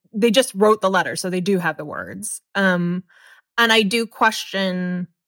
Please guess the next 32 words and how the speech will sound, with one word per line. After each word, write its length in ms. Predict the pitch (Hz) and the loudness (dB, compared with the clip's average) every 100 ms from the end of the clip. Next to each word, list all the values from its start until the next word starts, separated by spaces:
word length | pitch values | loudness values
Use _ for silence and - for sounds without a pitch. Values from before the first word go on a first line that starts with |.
| _ _ _ _ _ - | _ _ _ _ _ -4
again, 460 | 233 208 196 180 180 | 2 4 4 2 0
maybe, 560 | 208 208 208 196 196 - | 0 0 0 -2 -4 -4
maybe 380 | 208 214 208 202 | 0 2 2 -2
this 260 | 196 - | -4 -4
is 220 | 190 175 | -4 -6
the, 480 | 175 175 165 160 165 160 _ _ _ _ _ _ _ _ _ _ _ - | -8 -8 -6 -6 -8 -12 _ _ _ _ _ _ _ _ _ _ _ -2
the 140 | 220 | 2
vengeful 440 | 196 214 196 - 208 | 4 2 2 -2 -4
part 240 | 302 359 | -2 -2
of 80 | 330 | -2
me, 140 | 262 | -4
but 120 | 240 | -4
there's 140 | 294 294 | -2 -2
a, 80 | 302 _ - - | -4 _ -12 -4
I 160 | 311 | -4
feel 260 | 311 349 381 | -2 -2 0
like 280 | 320 220 196 | 0 -2 -4
D 540 | 247 240 233 220 - | -2 -2 -2 -2 -6
knows 1040 | 214 226 247 185 - - - - - - - _ _ | -2 4 4 4 -2 -12 -12 -12 -10 -12 -16 _ _
exactly 640 | 220 202 214 - 208 196 | -4 2 2 2 -2 -4
what 500 | 180 180 160 - - - | 0 0 0 -6 -16 -10
D 220 | 190 190 | -6 -6
can 160 | 165 196 | -4 -4
get 140 | 170 | -4
away 280 | 170 196 269 | 0 2 2
with 520 | 226 160 - - - - | 2 -2 -8 -12 -16 -6
and 560 | 202 196 196 190 185 - - - - _ | -2 0 0 -2 -4 -8 -16 -20 -20 _
knows 360 | 226 233 254 254 | 4 6 6 2
that 180 | 226 | 0
this 180 | 202 196 | 0 -2
person 480 | - 196 185 196 185 | -4 -4 -4 -6 -6
feels 600 | - 180 175 175 175 165 | -6 -6 -4 -4 -6 -8